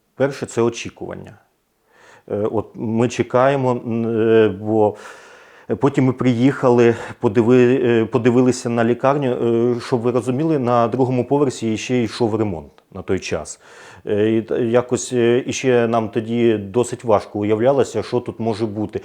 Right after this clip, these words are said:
і я-, що планується, бо кругом якась там цегла, там якісь мішки, так що так. Е, і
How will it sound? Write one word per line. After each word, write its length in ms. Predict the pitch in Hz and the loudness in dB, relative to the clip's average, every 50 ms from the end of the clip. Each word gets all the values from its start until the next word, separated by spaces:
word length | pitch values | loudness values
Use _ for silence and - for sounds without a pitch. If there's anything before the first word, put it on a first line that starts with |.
| - - - | -12 -10 -6
і 80 | 110 | -2
я-, 200 | 107 113 110 107 | 0 0 0 0
що 140 | 107 - 123 | 0 -2 -4
планується, 540 | - 123 120 117 113 101 95 87 - - 98 | -4 -4 -4 -4 -2 -4 -4 -6 -6 -8 -8
бо 180 | 90 107 107 - - - - - | -6 -6 -8 -8 -10 -16 -12 -8
кругом 340 | - 113 110 110 113 107 104 | -4 -2 -2 -2 -2 -2 -4
якась 260 | 98 98 - 104 - | -4 -4 -4 -6 -8
там 180 | - - 98 92 | -8 -10 -10 -10
цегла, 440 | - - - 131 135 127 117 120 113 | -6 -2 2 2 2 2 2 -2 -4
там 220 | - - 101 98 98 | -4 -6 -6 -6 -6
якісь 320 | 95 95 - 101 - - | -6 -8 -8 -12 -12 -12
мішки, 320 | 104 101 98 - - 135 | -14 -16 -14 -12 -12 -12
так 200 | 127 - 98 - | -12 -12 -14 -16
що 140 | - - - - | -18 -20 -16 -12
так. 280 | - 85 - - - - - - - - - - - - | -12 -12 -12 -12 -18 -18 -18 -18 -18 -18 -18 -16 -10 -6
Е, 320 | 107 101 101 104 104 110 120 110 - | -2 0 2 2 2 2 0 0 0
і 240 | 127 131 131 131 | 0 2 2 0